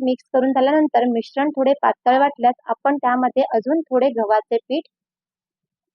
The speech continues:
एकत्र करून घ्यायचे आहे. त्यामध्ये थोडेसे असे पाणी टाकून सर्व पीठ व्यवस्थित एकत्र मळून घ्यायचे आहे. सर्व पीठ मळून झाल्यानंतर त्यामध्ये एक चमचा तेल टाकून सर्व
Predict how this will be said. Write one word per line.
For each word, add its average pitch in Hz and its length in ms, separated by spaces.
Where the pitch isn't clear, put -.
एकत्र 240 460
करून 226 260
घ्यायचे 240 340
आहे. - 180
त्यामध्ये 262 460
थोडेसे 320 640
असे 285 240
पाणी 220 400
टाकून 269 360
सर्व 285 560
पीठ 262 360
व्यवस्थित 233 520
एकत्र 233 460
मळून 226 320
घ्यायचे 208 440
आहे. - 160
सर्व 254 320
पीठ 320 160
मळून 247 380
झाल्यानंतर 247 680
त्यामध्ये 240 480
एक 311 160
चमचा 277 280
तेल 240 400
टाकून 254 380
सर्व 269 220